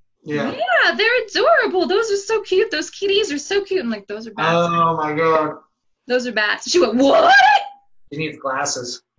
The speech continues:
Speaker 2: "Those are bats?" And she looked closer. She's like, <gasps> "I'll be damned."
Speaker 1: Jeez.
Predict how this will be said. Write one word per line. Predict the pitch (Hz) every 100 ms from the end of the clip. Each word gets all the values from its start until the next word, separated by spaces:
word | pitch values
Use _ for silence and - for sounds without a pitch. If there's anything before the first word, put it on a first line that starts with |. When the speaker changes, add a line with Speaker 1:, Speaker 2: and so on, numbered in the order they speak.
| _
Speaker 2:
"Those | 277 320
are | 466
bats?" | 247 427 277 539 784 807
And | 240
she | 240 254
looked | 240 254
closer. | - 262 277 294
She's | 320
like, | 285 - - - _
<gasps> | _ _ -
"I'll | 285
be | 403 -
damned." | 539 262 - - - - - _
Speaker 1:
Jeez. | - - 165 147 -